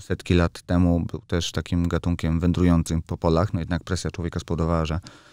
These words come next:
czy po otwartych przestrzeniach, bo wtedy oczywiście nie było takiej ilości pól, presja człowieka stw-, stw-, stworzyła miejsce życia obecnego jelenia bardziej w lesie, no to sarna wychodzi, wychodzi bliżej. Parostki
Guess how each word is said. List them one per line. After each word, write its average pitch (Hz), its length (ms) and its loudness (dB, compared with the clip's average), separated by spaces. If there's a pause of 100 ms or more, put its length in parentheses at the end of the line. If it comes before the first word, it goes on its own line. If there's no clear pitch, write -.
(180)
czy - 120 -10
po - 140 0
otwartych - 360 2
przestrzeniach, 80 420 0
bo 71 80 -4
wtedy - 260 -4
oczywiście 78 320 -4
nie 78 60 2
było 73 120 -2
takiej 73 220 -4
ilości 85 200 -6
pól, 110 200 -4 (640)
presja 95 260 4
człowieka 87 240 2
stw-, - 280 -4
stw-, - 840 -4
stworzyła 90 480 4
miejsce 87 360 6
życia 85 260 2
obecnego 85 440 0
jelenia 85 300 4
bardziej 82 280 0
w 80 40 -4
lesie, 87 340 4 (380)
no 247 100 -14
to 202 120 0
sarna 113 640 8 (300)
wychodzi, 90 540 -2
wychodzi 90 380 -10
bliżej. 90 540 0 (480)
Parostki 143 720 8